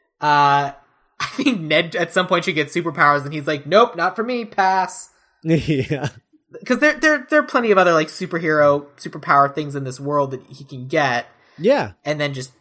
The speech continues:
Speaker 1: he's perfectly happy being the dude in the <laughs> chair.
Speaker 2: Yeah, for sure, for sure. Um, absolutely. And I like, I like the idea of s-, of Peter's supporting cast being, uh, uh,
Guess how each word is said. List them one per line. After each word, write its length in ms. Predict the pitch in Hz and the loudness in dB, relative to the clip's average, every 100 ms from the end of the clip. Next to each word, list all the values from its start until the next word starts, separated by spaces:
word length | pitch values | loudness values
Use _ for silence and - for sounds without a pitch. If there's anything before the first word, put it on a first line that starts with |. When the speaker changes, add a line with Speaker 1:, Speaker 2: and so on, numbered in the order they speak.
| _ _ _ | _ _ _
Speaker 1:
he's 200 | 151 175 | -12 0
perfectly 300 | 233 175 170 | 0 0 0
happy 220 | 170 160 | 0 -2
being 200 | 156 143 | -4 -6
the 60 | 139 | -6
dude 160 | 147 | -8
in 40 | 139 | -10
the 40 | |
<laughs> 20 | 143 | -8
chair. 680 | - - 233 214 214 - - _ - | -8 -6 -4 -2 -4 -8 -16 _ -6
Speaker 2:
Yeah, 280 | 160 233 127 | 2 4 2
for 140 | - 120 | -4 -8
sure, 380 | - 175 87 _ | -4 -6 -8 _
for 120 | _ 117 | _ -18
sure. 380 | - 78 87 _ _ _ _ _ | -16 -16 -18 _ _ _ _ _
Um, 520 | 117 107 101 92 92 90 _ _ _ | -12 -12 -12 -16 -20 _ _ _ _
absolutely. 580 | 127 135 120 131 110 110 | -18 -16 -10 -10 -8 -6
And 100 | 156 | 0
I 80 | 165 | 2
like, 340 | 175 208 214 - | 6 4 2 -2
I 140 | 170 | 2
like 340 | 185 202 220 - | 4 4 4 0
the 160 | 202 | 2
idea 520 | 185 170 143 175 165 156 | 2 2 0 2 4 2
of 420 | 151 139 135 120 | 0 0 0 -4
s-, 180 | - - _ | -10 -18 _
of 240 | - 139 - | -10 -10 -8
Peter's 880 | - 165 160 147 139 135 123 113 - - _ | -8 -2 0 2 0 -2 -4 -8 -18 -20 _
supporting 580 | - 170 - 180 175 147 | -4 -4 -2 0 0 0
cast 760 | 123 147 151 147 135 135 143 110 | -4 -4 -2 -2 -4 -8 -14 -8
being, 760 | 156 160 151 139 131 123 120 - _ _ _ _ | -4 -2 0 -2 -4 -6 -10 -12 _ _ _ _
uh, 760 | 123 120 120 117 113 110 101 _ _ _ 113 | -6 -4 -2 -4 -4 -8 -12 _ _ _ -16
uh, 440 | 117 107 104 | -14 -14 -16